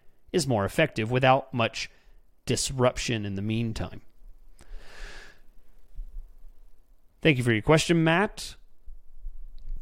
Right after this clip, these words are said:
The answer is absolutely yes. Matt, what you described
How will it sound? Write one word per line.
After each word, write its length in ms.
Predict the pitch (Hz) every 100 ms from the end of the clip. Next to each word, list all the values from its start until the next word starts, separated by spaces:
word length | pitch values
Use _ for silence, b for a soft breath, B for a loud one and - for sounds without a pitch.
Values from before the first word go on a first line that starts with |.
| - - - - - - - - - - - -
The 140 | 120 123
answer 320 | 185 185 156
is 260 | 120 117 - -
absolutely 1000 | 120 131 139 - - 139 123 117 117 113
yes. 640 | 104 95 - - - - - - - B B B B B - -
Matt, 320 | - 139 143 135
what 260 | 139 -
you 100 | 190
described 880 | 196 202 - - 131 104 92 151 -